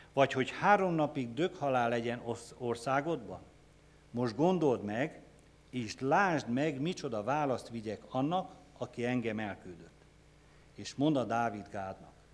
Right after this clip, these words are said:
"Felette igen szorongathatom, de mégis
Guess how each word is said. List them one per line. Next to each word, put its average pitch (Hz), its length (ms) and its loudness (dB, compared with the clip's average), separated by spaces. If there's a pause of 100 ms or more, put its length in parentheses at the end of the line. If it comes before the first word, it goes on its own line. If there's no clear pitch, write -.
(760)
"Felette 151 580 2
igen 127 380 0
szorongathatom, 101 1000 -10 (1000)
de 131 160 6
mégis 143 840 2